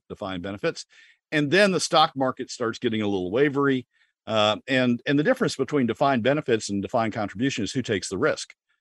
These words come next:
In defined benefits, the state takes the risk. In defined contribution, the contributors,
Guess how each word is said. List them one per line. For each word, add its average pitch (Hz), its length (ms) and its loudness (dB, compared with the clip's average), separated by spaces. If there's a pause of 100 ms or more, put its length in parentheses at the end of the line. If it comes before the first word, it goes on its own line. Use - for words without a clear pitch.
(280)
In 104 100 -2
defined 127 380 4
benefits, 113 420 2
the 117 80 -6
state 185 260 2
takes 82 240 -6
the 80 100 -8
risk. 64 280 -10
In 95 80 -2
defined 98 320 -2
contribution, 107 720 0 (460)
the 107 120 2
contributors, 156 720 0